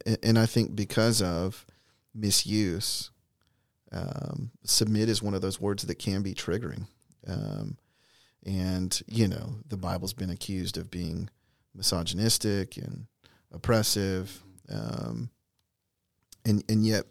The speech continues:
Peter's using this word, you know, four, he uses, I think, four times in,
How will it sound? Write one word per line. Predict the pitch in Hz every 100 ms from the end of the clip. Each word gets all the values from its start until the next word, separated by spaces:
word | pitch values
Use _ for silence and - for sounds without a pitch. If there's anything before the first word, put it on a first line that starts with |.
| _
Peter's | - 120 131 107 104
using | 110 120 120 101
this | 95 -
word, | 107 92 120 98 113 - _ _ _ _ _ _ _ _ _ _ _ _
you | 110
know, | 87
four, | 87 - - - -
he | 110
uses, | 117 120 117
I | 87
think, | 117 117
four | - 113
times | 107 98 107 92 -
in, | - 101 95 95